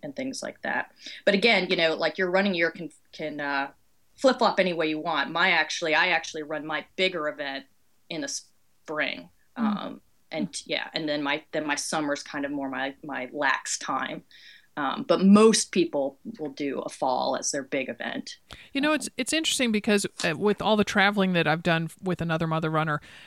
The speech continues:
Speaker 2: you know, and, and I grew up on the East Coast, I live here in Oregon, and so to me, you know, spring and fall are the big race seasons.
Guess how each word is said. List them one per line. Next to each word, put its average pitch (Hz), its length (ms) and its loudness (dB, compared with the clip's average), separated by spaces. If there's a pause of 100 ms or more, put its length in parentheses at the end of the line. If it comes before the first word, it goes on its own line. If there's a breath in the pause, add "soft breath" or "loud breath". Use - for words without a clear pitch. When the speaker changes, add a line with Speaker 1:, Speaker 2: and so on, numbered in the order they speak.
Speaker 2:
you 180 140 0
know, 139 180 -4
and, 165 300 -4
and 156 120 -6
I 165 40 -6
grew 208 160 6
up 214 80 4
on 208 100 6
the 175 60 2
East 185 180 4
Coast, 185 260 0
I 117 60 -6
live 175 240 -4
here 180 320 0
in 165 240 -6
Oregon, 165 540 -2
and 165 180 -6
so 160 140 -4
to - 120 -6
me, 185 180 0
you 180 140 0
know, 135 120 -2
spring 180 420 -2
and 151 100 -4
fall 220 380 6
are 151 100 4
the 160 120 0
big 170 260 2
race 214 360 2
seasons. 151 520 0